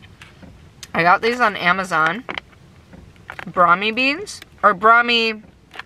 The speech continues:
is the brand. They're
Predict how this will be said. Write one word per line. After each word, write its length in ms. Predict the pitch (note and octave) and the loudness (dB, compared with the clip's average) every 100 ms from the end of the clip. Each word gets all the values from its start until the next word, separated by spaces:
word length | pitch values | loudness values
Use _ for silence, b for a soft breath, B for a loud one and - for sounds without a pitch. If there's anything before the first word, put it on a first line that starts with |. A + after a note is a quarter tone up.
| _ - - - | _ -20 -18 -4
is 160 | A3 F#3+ | -2 0
the 100 | F#3 | 0
brand. 580 | F#3+ G3 F3 E3 F3+ - _ - _ _ _ - - - - - - - - | 4 4 4 -2 -8 -18 _ -20 _ _ _ -16 -16 -16 -20 -20 -20 -20 -6
They're 420 | G#3 G#3 G3+ G3 | 2 4 4 2